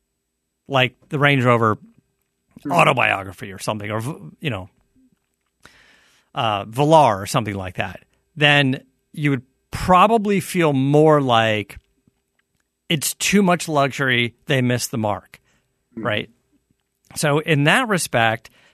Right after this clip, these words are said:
Speaker 1: because of its off-road capability and because they didn't do the interior too nice, I think it will make some of the Defender people happy. You know, can't speak for everybody, but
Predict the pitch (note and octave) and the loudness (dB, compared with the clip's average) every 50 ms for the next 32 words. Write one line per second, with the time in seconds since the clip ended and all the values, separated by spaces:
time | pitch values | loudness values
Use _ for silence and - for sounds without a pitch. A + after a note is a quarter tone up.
0 | _ _ _ _ _ _ _ _ _ D3+ D#3 B2+ - - - - G#3 G#3+ G#3+ B3 | _ _ _ _ _ _ _ _ _ -6 -6 -6 -6 -4 -2 0 0 0 0 -2
1 | A#3+ A#3 - G#3+ F#3 F3 E3+ D#3 - E3+ D#3 C3 - D3+ D#3 C#3+ C#3 C3 C3 B2 | -4 -4 -4 -2 -2 -2 -2 -2 -2 -6 -6 -6 -6 -8 -8 -8 -8 -6 -4 -4
2 | A#2 A2 A2 B2 G#2+ G2+ A2 C3+ - - D3 C#3+ D3 C#3+ - - G3+ A3 G#3+ F3+ | -4 -4 -6 -6 -8 -8 -10 -12 -12 -8 -6 -4 -4 -4 -4 -2 -2 -2 0 0
3 | G3 E3 C3+ A#2+ B2+ F3+ G3+ G#3+ A3+ A#3+ G#3+ D#3 F3 G#3+ G#3+ G3+ G3 E3+ D#3 E3+ | 0 -2 -2 0 2 4 4 6 4 2 0 0 0 0 0 0 0 -2 -2 -4
4 | B2+ _ _ - F#3 E3 D#3 - E3+ D#3+ D3 C#3 C3+ B2 A#2+ - - - - C4+ | -6 _ _ -6 -4 -4 -2 -2 -2 -2 0 0 -2 -2 -4 -8 -10 -4 -2 0
5 | D4 D4+ C#4 F#3+ B2+ G#2 G2+ G2+ G2+ G2 - - - - _ _ _ _ _ _ | 0 0 0 0 -2 -2 -4 -6 -10 -12 -12 -14 -16 -20 _ _ _ _ _ _
6 | _ _ _ _ _ _ _ _ _ _ - - - - - _ _ _ _ - | _ _ _ _ _ _ _ _ _ _ -20 -20 -20 -20 -20 _ _ _ _ -18
7 | - D3+ - - - A#3 C4 - - D4 _ _ _ - G3 A3 A#3+ A3 G3+ F3 | -18 -18 -18 -14 -12 -12 -12 -10 -12 -16 _ _ _ -8 -4 -4 -2 -2 -2 -4
8 | C#3+ B2 A#2 A2+ G#2 - - - C3 A2+ G#2+ G2+ G#2 G2+ A2 G#2 - - A#2+ G#2+ | -4 -4 -6 -6 -8 -8 -8 -8 -8 -8 -8 -8 -8 -10 -10 -12 -12 -12 -10 -10
9 | G#2 G#2 G2+ F#2+ - - A#2 G#2+ - - G2+ G2+ - - - G#2 F#2+ F#2 - - | -10 -10 -12 -14 -14 -14 -14 -14 -12 -14 -16 -16 -14 -12 -12 -12 -12 -12 -18 -20
10 | - - - _ _ _ _ _ _ _ _ _ - C3+ B2 G2+ G2 A#2 C3 - | -20 -20 -20 _ _ _ _ _ _ _ _ _ -14 -10 -10 -8 -10 -10 -12 -12
11 | - G3 G#3 G3+ - - G#3+ F#3+ - - - - - D3+ D3+ C3 B2 A#2 G#2+ A#2+ | -10 -10 -10 -10 -12 -12 -12 -12 -12 -12 -14 -8 -6 -6 -6 -6 -8 -10 -10 -10
12 | A#2 A2 A2 G#2+ G2+ - - A#2 G#2+ G#2+ A2+ A#2 - | -10 -10 -10 -14 -12 -10 -8 -8 -6 -8 -8 -12 -14